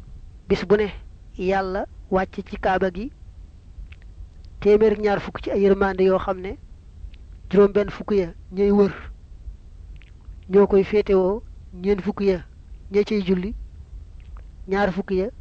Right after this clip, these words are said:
ñay xool, nga xam ne kon xool ga kese dafa bari yërmande. Ñu sopp ñu defe ko ca jàkkay Kaaba ga. Mooy la hadiis ba ne, "ينزل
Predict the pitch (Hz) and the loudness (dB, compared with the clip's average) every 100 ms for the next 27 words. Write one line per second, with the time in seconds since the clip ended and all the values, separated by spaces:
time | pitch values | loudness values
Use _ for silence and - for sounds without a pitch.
0 | - - - - 185 202 - 214 190 170 | -16 -16 -16 -4 0 0 4 4 4 0
1 | - - - - 190 202 208 202 - 214 | -10 -20 -18 -8 -6 -2 -2 -2 2 2
2 | 190 185 233 - 233 - - - - - | 2 -4 -6 -6 -12 -16 -20 -20 -16 -16
3 | - - - - - - - - - - | -16 -18 -18 -18 -18 -18 -16 -16 -16 -6
4 | 190 185 202 196 196 190 180 196 262 170 | -2 0 2 0 0 -2 -6 -10 -12 -14
5 | - 196 196 202 - 190 208 196 190 185 | -8 -4 2 0 0 -4 -4 -4 -4 -4
6 | - - - - - - - - - 202 | -4 -18 -18 -18 -18 -18 -16 -16 -4 -2
7 | 196 202 - 190 226 - - - - 196 | -2 -4 -2 -4 -4 -10 -20 -10 -2 -2
8 | 185 185 190 - - - - - - - | -2 -6 -12 -16 -20 -20 -18 -18 -18 -20
9 | - - - - - - - 175 190 202 | -20 -18 -18 -18 -20 -20 -12 -2 0 0
10 | - 208 185 196 202 202 - - - - | 0 -4 -4 -2 0 0 -8 -18 -20 -20
11 | - - - - - - 180 202 190 - | -18 -18 -18 -20 -20 -6 4 4 4 0
12 | 202 226 | 2 2